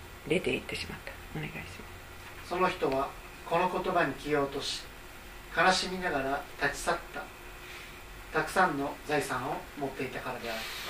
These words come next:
Speaker 1: 永遠の命を得るためにはもうちょっと優しい方法があるとばかり思ってたんですけれども、でもかなりの覚悟もあったと思います。イエス様のところへ行ったらね、イエス様はこうしなさい、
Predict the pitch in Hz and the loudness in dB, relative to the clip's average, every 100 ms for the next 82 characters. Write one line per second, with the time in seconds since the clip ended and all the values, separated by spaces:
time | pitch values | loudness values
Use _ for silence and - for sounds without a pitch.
0 | - - - - - - - - - - | -6 -6 -6 -2 -2 -4 -8 -10 -6 12
1 | 285 339 320 302 269 254 269 240 - 220 | 12 12 12 12 12 12 12 12 12 12
2 | 185 233 226 214 175 165 160 160 190 302 | 12 12 12 12 12 12 12 12 12 12
3 | 349 269 233 214 208 220 - 202 208 170 | 12 12 12 12 12 12 12 12 12 12
4 | 165 - - - - - 196 220 165 175 | 10 4 -8 -10 10 12 12 12 12 12
5 | 180 214 165 - 185 156 - - 240 220 | 12 12 12 12 12 12 12 10 12 12
6 | 147 143 160 147 143 139 131 120 - 127 | 12 12 10 10 10 8 6 4 2 0
7 | 110 - - - - - - - - 233 | 2 -2 -6 -8 -12 -12 -12 0 12 12
8 | 240 - - - - - 415 415 240 226 | 12 12 6 4 8 12 12 12 12 12
9 | 220 214 - 349 269 196 185 - 277 - | 12 12 10 12 12 12 12 12 12 12
10 | 151 143 139 123 131 208 208 165 156 147 | 12 12 10 8 12 12 12 12 12 12
11 | 156 151 143 135 143 - 139 127 131 139 | 10 12 12 12 12 12 12 12 12 12
12 | 175 175 151 147 139 185 175 170 165 160 | 12 12 12 12 12 12 12 12 12 12
13 | 151 143 | 12 12